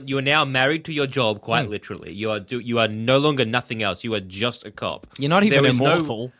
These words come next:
Speaker 1: there's no rem-, like, there's no retirement plan.
Speaker 2: Yeah.
Speaker 1: You are going to work as a Robocop until the day that your circuits or your organics just stop working.
Speaker 2: Which is the
Speaker 1: And
Speaker 2: same human li-, you have a human lifespan.
Speaker 1: And then we're gonna just chuff you off into
Speaker 2: Yeah.
Speaker 1: the, um,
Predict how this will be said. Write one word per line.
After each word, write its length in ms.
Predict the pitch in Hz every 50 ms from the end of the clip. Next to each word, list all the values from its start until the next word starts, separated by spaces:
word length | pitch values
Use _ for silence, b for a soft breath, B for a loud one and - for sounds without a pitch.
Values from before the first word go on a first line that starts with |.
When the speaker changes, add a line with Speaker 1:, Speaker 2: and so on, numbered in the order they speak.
| _ _
Speaker 1:
there's 220 | - 139 147 139 131
no 200 | 143 156 185 196
rem-, 380 | 175 147 147 147 143 135 139 -
like, 200 | 120 117 117 -
there's 120 | 135 127
no 120 | 143 190 202
retirement 560 | 170 - - - 127 131 131 127 117 92 -
plan. 280 | 87 80 73 67 -
Speaker 2:
Yeah. 280 | 147 190 247 311 247 208
Speaker 1:
You 160 | 165 120 143 165
are 60 | 156
going 180 | 147 147 139 131
to 120 | - 131
work 320 | 107 110 143 165 175 - -
as 160 | 127 131 123
a 80 | 127 120
Robocop 640 | 113 107 131 143 131 127 113 110 - 110 104 - -
until 280 | 113 110 107 - - 123
the 160 | 104 117 117
day 360 | 104 95 120 120 131 135 131
that 180 | 120 120 117 87
your 260 | 87 110 110 110 107
circuits 680 | - - - 120 147 185 185 - 190 185 180 - - - - -
or 160 | 120 120 117
your 340 | 110 110 107 110 104 113 110
organics 460 | 110 120 117 120 120 120 123 - -
just 180 | - 107 - -
stop 300 | - - - 110 107 -
working. 600 | 104 98 104 110 113 113 - - 92 87 95 95
Speaker 2:
Which 180 | - 214 220 -
is 140 | 240 196 156
the 60 | -
Speaker 1:
And 100 | 139 147
Speaker 2:
same 320 | 143 127 254 285 311 262
human 420 | 190 - - 233 240 214 190 160 147
li-, 160 | 151 165 180 -
you 160 | 175 175 170
have 200 | 165 262 294 202
a 60 | 170
human 320 | - - - 202 175 127 110
lifespan. 260 | 107 139 165 - 127
Speaker 1:
And 80 | 143 160
then 120 | 170 160
we're 80 | 156 147
gonna 160 | 147 139 127
just 160 | 123 120 - _ _ _
chuff 240 | - - 170 156 -
you 80 | 135 131
off 120 | 123 -
into 200 | 131 117 - 170
Speaker 2:
Yeah. 160 | 190 220 226
Speaker 1:
the, 80 | 110 110
um, 420 | 107 107 107 101 98 101 95 -